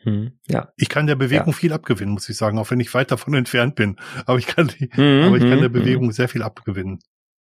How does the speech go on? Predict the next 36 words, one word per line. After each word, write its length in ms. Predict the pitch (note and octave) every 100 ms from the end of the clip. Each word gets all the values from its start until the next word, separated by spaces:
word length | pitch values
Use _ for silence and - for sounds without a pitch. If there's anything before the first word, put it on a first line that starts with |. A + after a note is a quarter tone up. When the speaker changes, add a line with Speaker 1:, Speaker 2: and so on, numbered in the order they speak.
| _ _ _ _ _ _ _ -
Speaker 1:
Ja, 180 | D3 -
ich 160 | -
gl-, 120 | - -
ich 100 | C3+
glaube 340 | - D#3+ E3
auch. 200 | - E3
Wie 80 | B2+
gesagt, 280 | A2+ B2 C#3
das 100 | B2+
ist, 240 | D#3 - -
man, 160 | A#2 -
man 160 | A2
merkt 260 | A#2 F#3+ -
es 160 | A#3+
halt, 180 | G#2+ G2
wenn 100 | G#2
man's 180 | A2+ A2
einfach 320 | - D#3 D3+
mal 240 | C3 A#2 A#2
macht, 400 | C#3 G#2+ G#2+ C3+
Speaker 2:
Mhm. 60 |
Speaker 1:
dass 180 | B2 B2
es 120 | B2
einem 280 | - A2+ A#2
halt 180 | A#2+ -
auch 160 | - -
gut 200 | A2 G#2+
tut. 340 | A#2+ D#3 C3
Und, 420 | - A#2+ B2+ C3 -
ähm, 420 | A#2 A#2+ B2 B2+ _ _ _
Speaker 2:
Mhm. 280 | - A2+ B2+
Speaker 1:
ja, 320 | - F2+ F#2+ - _ _ _ _ _ _ _ _
äh, 200 | G#2+ G#2 - _ _ _ _ _ _ _ _ -
das 200 | A#2 -
Ganze 560 | G#2+ D#3+ F#3 F#3 F#3+ - _ _ _ _ _ _ _ _
konter-, 540 | - C#3+ C3+ G#2+ A2